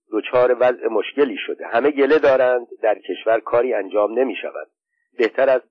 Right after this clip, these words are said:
زودتر بعضی از کارها را تمام کنید تا ما بتوانیم با ارائه آنها مردم را راضی کنیم.» آنگاه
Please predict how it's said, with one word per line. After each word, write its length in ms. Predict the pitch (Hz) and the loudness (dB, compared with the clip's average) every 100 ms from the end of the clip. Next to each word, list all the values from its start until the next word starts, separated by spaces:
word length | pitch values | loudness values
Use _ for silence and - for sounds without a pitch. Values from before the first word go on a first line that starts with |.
| _ | _
زودتر 600 | 113 113 110 - 143 135 | -12 -8 -8 -4 0 2
بعضی 380 | 110 127 104 98 | 4 2 2 -4
از 80 | 82 | -4
کارها 320 | - 92 87 | -2 -2 0
را 120 | 113 92 | 0 0
تمام 440 | - 92 113 139 | -4 -2 0 0
کنید 440 | 139 131 120 110 _ _ _ _ _ - | 0 -2 -2 -6 _ _ _ _ _ -2
تا 100 | 151 | 2
ما 140 | 156 | 4
بتوانیم 600 | 156 160 143 113 110 98 98 | 4 2 2 2 2 0 -4
با 160 | 104 | -2
ارائه 680 | 101 107 104 107 - 127 113 95 | 0 0 2 2 0 -4 -2 -4
آنها 480 | - 92 87 107 90 - | -4 -6 -4 -2 -2 -2
مردم 420 | 95 92 95 127 | -6 -4 -4 0
را 160 | 135 123 | 2 2
راضی 340 | 101 82 - | 2 -2 -8
کنیم.» 260 | - - _ _ _ _ - | -20 -20 _ _ _ _ -6
آنگاه 440 | 104 113 143 139 | -2 4 4 2